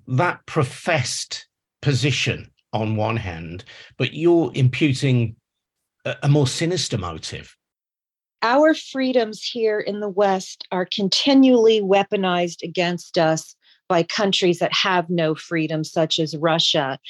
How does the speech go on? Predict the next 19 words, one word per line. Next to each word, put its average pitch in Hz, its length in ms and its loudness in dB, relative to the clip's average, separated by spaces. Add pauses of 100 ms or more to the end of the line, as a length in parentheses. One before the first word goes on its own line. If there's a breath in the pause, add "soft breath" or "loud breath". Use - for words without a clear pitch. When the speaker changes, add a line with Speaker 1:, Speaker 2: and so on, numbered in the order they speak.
(320 loud breath)
Speaker 2:
And 202 260 0 (180)
I 254 160 2
might 262 460 0
add, 185 360 -4
if 185 240 0 (720)
Elon 247 320 2
Musk 226 280 -2
is 190 140 -2
truly 294 580 0
a - 80 0
free 208 280 -4
speech 202 480 0
absolutist, 196 960 2
then 202 300 0
why 247 480 2
are 214 380 -2
my 254 500 -6 (120)
podcast 311 520 -4
partners 175 640 -4